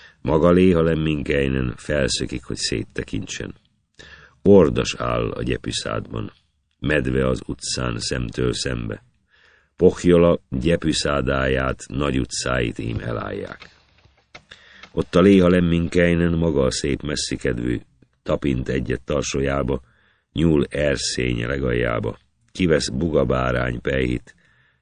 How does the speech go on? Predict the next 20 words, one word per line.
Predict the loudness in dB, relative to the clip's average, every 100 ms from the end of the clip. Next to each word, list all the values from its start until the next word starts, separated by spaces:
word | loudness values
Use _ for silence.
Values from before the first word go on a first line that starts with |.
| _
gyöngén | 4 6 6 4 2 2
dörzsölgeti | 2 2 2 0 0 0 -2 -2
ezt | -2 -4 -6
itt, | -8 _ _ -20 _
két | 0 0 -2
tenyere | -6 -4 -2 -2
közé | -2 -2 -2
téve, | -2 -2 -2 -2 -4 _ _ _ -20 _ -10
a | -4
tíz | -2 0
ujját | 0 -2 -2 -4 -4
összetéve. | -8 -8 -10 -10 -10 -10 -14 _ _ _ _ _ _ _ _ -20 _ _ _ _ _ 0
Egyszer | 0 2 0 2
ráfúj | 0 0 -2 -2
tenyerére, | 0 0 2 4 4 4 0 -4 _ _ _ -8
birka | 2 4 2 -2 -6
fut | -6 -10
ki | -6 -4
nyakra | -4 -4 -6
főre. | -4 -2 -2 -4